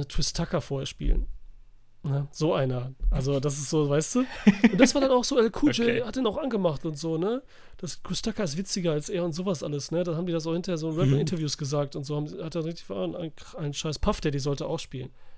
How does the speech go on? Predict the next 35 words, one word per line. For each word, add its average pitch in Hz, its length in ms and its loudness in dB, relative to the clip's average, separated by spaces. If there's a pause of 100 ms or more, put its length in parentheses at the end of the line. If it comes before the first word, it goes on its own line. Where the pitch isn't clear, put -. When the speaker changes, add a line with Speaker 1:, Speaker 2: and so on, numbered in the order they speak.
(100)
Speaker 1:
Dann 147 120 -2
dachte 135 140 -4
ich, - 120 -8
what 139 220 -6
the - 60 -14
Speaker 3:
Ja, - 140 -2
Speaker 1:
fuck? - 100 4
Speaker 3:
hatte 135 80 4
ich 135 100 0
auch 139 100 -4
ge-, 123 220 -2
gelesen, 123 580 2
aber 127 340 4
sein 123 280 4
Wurfarm 135 340 4
soll 127 160 6
wohl 127 120 6
nicht 120 120 4
so 120 80 2
gut 123 140 0
gewesen 120 360 4
Speaker 1:
Er 120 60 4
Speaker 3:
sein. 123 80 6
Speaker 1:
soll 123 80 10
Speaker 3:
Und 127 60 6
Speaker 1:
schlecht 123 300 6
Speaker 3:
dann - 100 2
haben - 80 -
sie - 20 6
Speaker 1:
sein, 254 120 6
Speaker 3:
gesagt, 120 180 2
okay. 120 160 4
Speaker 1:
genau. 208 260 6
Und 165 120 0
dann, - 140 -4